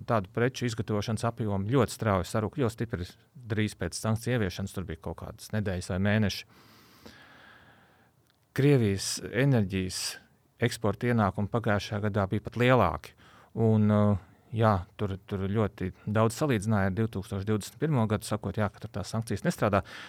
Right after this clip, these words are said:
Tur tika piemirsts tas, ka divdesmit pirmajā gadā cenu līmenis vēl bija nospiests ļoti zem pandēmijas ietekmē. Bet, jā, nu, nav, nav šaubu, ka pagājušajā gadā eksporta ienākumi bija ļoti lieli, pat, uh,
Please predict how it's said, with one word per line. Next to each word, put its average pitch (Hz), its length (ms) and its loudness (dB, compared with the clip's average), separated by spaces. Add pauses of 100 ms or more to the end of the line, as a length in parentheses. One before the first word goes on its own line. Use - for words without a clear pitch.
(140)
Tur 113 160 -4 (360)
tika - 200 -8
piemirsts - 680 -2
tas, 120 200 4
ka 101 120 -4
divdesmit 104 380 0
pirmajā 107 320 4
gadā 92 260 2
cenu 98 240 0 (100)
līmenis 113 380 2
vēl 101 140 2
bija 101 160 2
nospiests 90 420 -2
ļoti 98 180 0
zem 147 220 2 (160)
pandēmijas 113 500 0
ietekmē. 101 340 -2 (1400)
Bet, 131 220 6
jā, 147 160 12
nu, 175 160 8
nav, 143 400 0
nav 147 160 8
šaubu, 156 220 8
ka - 100 -4
pagājušajā 127 400 6
gadā 113 200 8 (200)
eksporta 127 380 0
ienākumi 107 400 2
bija 110 160 0
ļoti 107 180 0
lieli, 117 220 4 (100)
pat, - 320 -6
uh, 98 120 -2